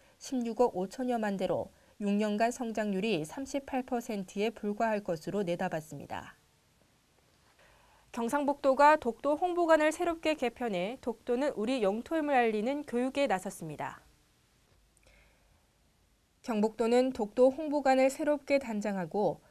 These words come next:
어제 경북 의성초등학교 등 경북 지역 여섯 개 초등학교 어린이 백오십여 명을 첫 관람객으로 맞이했습니다. 경북도는 첫 어린이 방문객들이 독도 홍보관 및 자료전 관람,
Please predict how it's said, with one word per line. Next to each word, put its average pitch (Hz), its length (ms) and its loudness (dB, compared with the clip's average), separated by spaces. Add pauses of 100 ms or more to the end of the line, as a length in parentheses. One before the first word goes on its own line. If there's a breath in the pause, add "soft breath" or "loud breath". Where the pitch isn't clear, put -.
(160 soft breath)
어제 196 320 2
경북 202 440 -4
의성초등학교 226 920 -4
등 180 360 0
경북 196 420 -6
지역 226 320 0
여섯 180 260 -2
개 262 120 2
초등학교 247 600 -2
어린이 196 380 0
백오십여 214 720 -2
명을 180 380 -2 (220 soft breath)
첫 - 260 -4
관람객으로 208 800 2
맞이했습니다. 175 960 -2 (720 soft breath)
경북도는 226 600 0
첫 277 220 -4
어린이 226 380 0
방문객들이 196 920 -4 (300 soft breath)
독도 214 340 -2
홍보관 247 560 -2
및 247 160 0
자료전 208 480 -4
관람, 185 400 -2